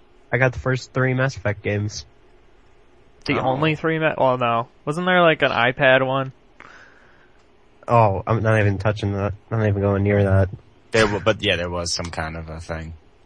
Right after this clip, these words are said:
Speaker 3: Yeah.
Speaker 2: For, yeah, I think, and it, it was not good. <laughs> Apparently.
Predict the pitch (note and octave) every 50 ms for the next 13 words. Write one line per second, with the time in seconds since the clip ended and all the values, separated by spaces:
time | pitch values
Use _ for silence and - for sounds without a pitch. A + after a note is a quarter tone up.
0 | _ _ _ _ _ _ _ _ _ - - D#2+ D2+ D2 E2 - _ _ _ _
1 | _ _ _ _ _ _ _ _ _ _ _ _ - - C3 B2 - C3+ B2+ B2+
2 | B2 B2 - _ - - D3 - E3+ E3+ E3 C#3 - D3 C#3+ C#3+ C#3+ B2+ - -
3 | - - _ _ _ _ - B2+ B2+ A#2+ B2+ B2+ B2 B2 - - - B2+ B2 A#2+
4 | A2 - - - B2 A#2 A2 G#2+ G#2 _ - - _ _ - - - _ - -
5 | - - - G3 - - G#3 E3+ - - D3+ - - - C3 C3+ C#3 B2+ B2 C3
6 | B2+